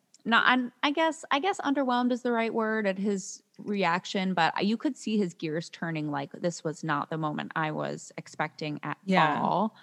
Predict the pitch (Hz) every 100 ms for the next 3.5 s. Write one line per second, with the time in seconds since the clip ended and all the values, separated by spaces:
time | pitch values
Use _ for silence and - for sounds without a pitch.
0 | - 214 233 254 269 254 233 339 349 240
1 | - 220 190 165 190 170 175 165 - -
2 | - 113 127 120 95 107 95 58 110 175
3 | 92 185 - 65 269